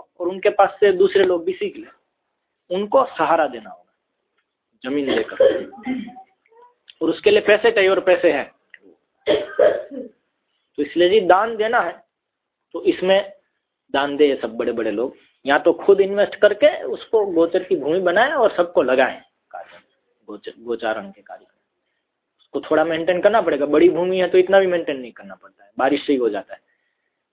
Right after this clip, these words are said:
क्योंकि यदि एक गाय को एक एकड़ में मेंटेन करना है तो एक साल में पूरा नहीं होगा उसका, लेकिन यदि तीन एकड़ देते हैं उसको तो उसका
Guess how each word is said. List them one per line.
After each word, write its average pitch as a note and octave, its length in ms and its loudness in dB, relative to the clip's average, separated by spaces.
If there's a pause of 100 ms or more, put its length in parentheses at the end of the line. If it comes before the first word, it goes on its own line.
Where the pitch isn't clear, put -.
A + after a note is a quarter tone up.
(200)
क्योंकि D3 240 0
यदि D#3+ 180 6 (160)
एक F3 240 2
गाय F3+ 160 4
को F3+ 120 -2
एक F3+ 180 0
एकड़ F#3+ 200 2
में G3 120 -2
मेंटेन F#3+ 340 -2
करना G3 260 0
है E3 140 2 (500)
तो F#3+ 60 2
एक F3+ 160 4
साल F#3 220 2
में F#3+ 100 -4
पूरा F3+ 260 0
नहीं E3 180 -4
होगा G2+ 180 -10
उसका, - 280 -20 (920)
लेकिन F#3+ 560 -2
यदि E3 540 0
तीन F#3+ 180 0
एकड़ G3 220 2
देते F#3 220 2
हैं E3 80 4
उसको B2+ 280 -6 (1300)
तो D#3 60 -4
उसका F3 280 2